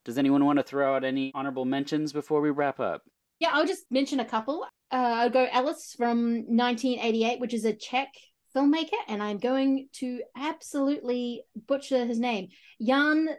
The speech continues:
Speaker 2: Savanci? It is essentially a remake of Alice in Wonderland, but kind of with stop motion.
Speaker 1: Oh, I've seen this.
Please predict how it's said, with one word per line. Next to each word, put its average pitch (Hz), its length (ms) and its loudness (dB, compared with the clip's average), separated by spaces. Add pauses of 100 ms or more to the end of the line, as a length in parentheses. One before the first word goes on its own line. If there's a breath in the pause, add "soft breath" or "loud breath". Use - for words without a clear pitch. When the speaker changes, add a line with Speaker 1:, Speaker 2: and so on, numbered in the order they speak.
(100)
Speaker 2:
Savanci? 262 1700 -2 (560)
It 262 120 4
is 254 180 2
essentially 262 440 2
a 226 120 0
remake 226 320 2
of 220 80 -4
Alice 190 240 -4
in 202 80 -6
Wonderland, 202 440 -2
but 202 140 -6
kind 214 180 -6
of 190 80 -8
with 190 160 -6
stop - 420 -6 (280)
motion. 247 680 2 (220)
Speaker 1:
Oh, 156 140 2
I've 165 160 2
seen 208 240 -2
this. - 320 -6